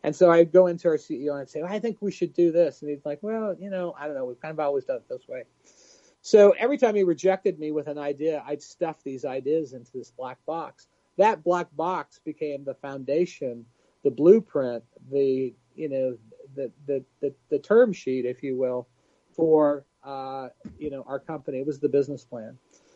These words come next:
So I never wanted to say no to an employee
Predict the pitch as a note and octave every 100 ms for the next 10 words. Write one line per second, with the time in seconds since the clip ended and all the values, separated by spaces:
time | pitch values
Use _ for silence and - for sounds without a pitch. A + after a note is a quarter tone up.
0 | _ - F#3 F#3+ A#3 B3 A#3 G3+ F#3+ G3
1 | E3+ D#3 E3+ C#3+ C3+ C#3 D3 F3 F#3+ E3+
2 | C#3+ C3 D3+ D3 E3